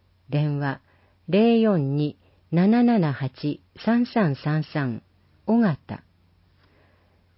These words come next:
二十七日水曜、横浜隼人中学高校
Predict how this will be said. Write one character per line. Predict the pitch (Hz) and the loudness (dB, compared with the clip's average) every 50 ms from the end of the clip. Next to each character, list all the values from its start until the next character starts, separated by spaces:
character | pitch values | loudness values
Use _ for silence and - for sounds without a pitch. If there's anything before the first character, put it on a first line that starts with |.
| - 226 | 2 4
二 | 254 269 247 | 4 4 6
十 | - 202 170 | 4 4 4
七 | 151 - - - 147 | 2 0 -2 -2 0
日 | 147 151 135 - 143 135 - - | 0 0 0 -2 -6 -6 -2 0
水 | 160 170 180 180 | 0 2 2 2
曜、 | 170 160 139 131 120 - _ _ _ _ _ _ _ _ _ _ - | 2 0 0 -2 -4 -6 _ _ _ _ _ _ _ _ _ _ -4
横 | 165 175 175 - - 233 | -2 -2 0 2 0 0
浜 | 208 233 247 233 240 240 | 2 2 2 2 2 2
隼 | 185 175 175 190 220 233 | 2 2 2 2 2 0
人 | 233 - 233 220 | 2 0 0 0
中 | - - 233 220 180 | 0 0 2 2 2
学 | 143 139 135 - 143 135 | 2 0 -2 -4 -8 -8
高 | - - - 160 165 | -6 -4 -2 -2 -2
校 | 165 - - 151 151 147 143 139 - | -4 -6 -8 -6 -4 -4 -4 -6 -8